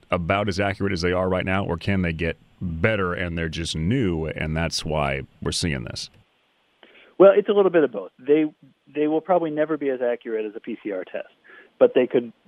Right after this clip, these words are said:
Speaker 2: um, you know, as the technology evolves, they could probably become more accurate than they are now. And, you know, one of the big mysteries, or maybe it's not so big a mystery given, uh, kind of the broader trends for the administration, but one of the big mysteries is why we haven't seen the government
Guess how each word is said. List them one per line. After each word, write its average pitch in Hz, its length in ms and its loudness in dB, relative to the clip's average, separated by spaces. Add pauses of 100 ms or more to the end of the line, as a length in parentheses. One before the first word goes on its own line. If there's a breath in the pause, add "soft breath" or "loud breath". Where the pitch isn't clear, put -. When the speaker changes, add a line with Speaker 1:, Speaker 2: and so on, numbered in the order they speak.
Speaker 2:
um, 117 300 8
you 123 80 -2
know, 120 80 0
as 143 300 4
the 135 60 6
technology 120 720 0
evolves, 135 360 6
they 110 280 2
could 120 140 -6
probably 117 200 2
become 107 260 -8
more 101 160 -6
accurate 98 460 -4 (320)
than 104 160 -2
they 101 160 -4
are 98 200 -4
now. 113 360 2 (240 soft breath)
And, 185 240 2
you - 40 -2
know, 220 60 4
one 277 120 6
of 311 40 0
the 277 60 2
big 143 160 4
mysteries, 117 640 0 (400)
or 127 100 -2
maybe 123 180 -2
it's 107 120 -8
not 107 180 -10
so 104 80 -8
big 95 160 -6
a 95 60 -10
mystery 98 400 -6
given, 98 480 -6 (200)
uh, 101 260 -6 (100)
kind 113 100 -2
of 95 60 -4
the 98 80 -6
broader 107 320 0
trends 98 320 -8
for 107 80 -6
the 98 100 -8
administration, 104 540 0
but 113 80 0
one 185 120 4
of 202 60 0
the 160 80 -2
big 113 220 2
mysteries 110 360 0
is 107 160 4 (280 loud breath)
why 120 340 6
we 131 160 0
haven't 117 400 4
seen 107 300 -6
the 107 80 0
government 101 500 -2